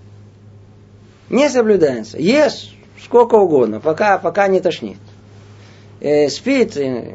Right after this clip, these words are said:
или там не досыпает, присыпает, или, или, или, или ест без брахи. Много примеров, сколько хотите.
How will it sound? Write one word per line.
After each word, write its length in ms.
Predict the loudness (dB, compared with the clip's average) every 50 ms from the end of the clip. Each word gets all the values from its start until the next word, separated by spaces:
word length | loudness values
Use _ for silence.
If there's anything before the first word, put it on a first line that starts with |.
| -16 -6
или 260 | -2 0 2 4 4
там 200 | 2 2 2 2
не 140 | 4 4 4
досыпает, 420 | 4 2 0 0 -2 -2 -2 0 2
присыпает, 680 | 2 2 2 0 -2 -4 -4 -4 -4 -4 -6 -6 -6
или, 180 | -4 -2 0
или, 160 | 0 2 2 0
или, 180 | 0 0 -2
или 500 | -2 -2 -2 -2 -2 0 0 0 0 0
ест 240 | 2 2 2 2 2
без 300 | 2 2 4 4 2 0
брахи. 380 | -2 -4 -4 -4 -6 -10 -16 -18 -20 -20 -20 -20 -20 -20 -20 -20 -20 -20 -20 -20 _ _ -4
Много 300 | 0 0 2 2 0 0
примеров, 380 | 0 0 0 2 2 0 -2
сколько 240 | -2 -2 -4 -2 -2
хотите. 400 | -4 -6 -6 -6 -8 -8 -10 -10